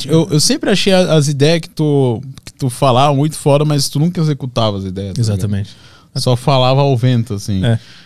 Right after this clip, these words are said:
Speaker 1: Que nem tem a, a do presidente lá. A do presidente
Speaker 2: <laughs>
Speaker 1: que não faz nada.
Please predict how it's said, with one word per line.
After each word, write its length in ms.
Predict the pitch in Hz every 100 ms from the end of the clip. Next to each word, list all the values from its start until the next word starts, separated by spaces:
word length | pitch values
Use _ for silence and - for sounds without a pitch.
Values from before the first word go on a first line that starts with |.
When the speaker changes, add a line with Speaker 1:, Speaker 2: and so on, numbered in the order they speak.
| _ -
Speaker 1:
Que 60 |
nem 140 | 104 107
tem 120 | 117
a, 580 | 110 107 104 98 95 92
a 40 | 98
do 80 | -
presidente 680 | 117 110 107 110 107 95 95
lá. 300 | 92 85 87 _ _ -
A 140 | 90
do 580 | 87 92 92 92 92 87 90
presidente 380 | 90 101 110 107
Speaker 2:
<laughs> 20 |
Speaker 1:
que 40 |
não 120 | 107
faz 240 | 98 110 98
nada. 440 | 101 101 85 85